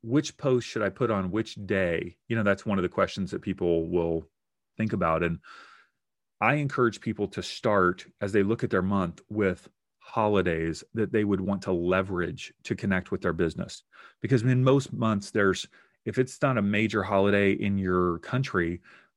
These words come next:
there's probably some fun holidays that you could find online, you know, National Pet Day or, you know, all those things.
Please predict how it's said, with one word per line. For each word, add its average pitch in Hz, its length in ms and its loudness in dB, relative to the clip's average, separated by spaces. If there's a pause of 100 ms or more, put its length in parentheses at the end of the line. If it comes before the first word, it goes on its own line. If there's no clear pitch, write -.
(140)
there's 139 180 2
probably 147 400 2
some 98 220 -2
fun 135 340 0
holidays 90 560 2
that 104 120 -2
you 98 120 0
could 95 140 -4
find 87 520 -2
online, 98 500 -4 (140)
you 156 120 -2
know, 98 220 4
National 82 840 -2 (1120)
Pet - 320 -2
Day 82 280 0
or, 82 300 -4
you 208 80 -2
know, 120 120 2
all 82 120 0
those 85 160 -8
things. - 260 -8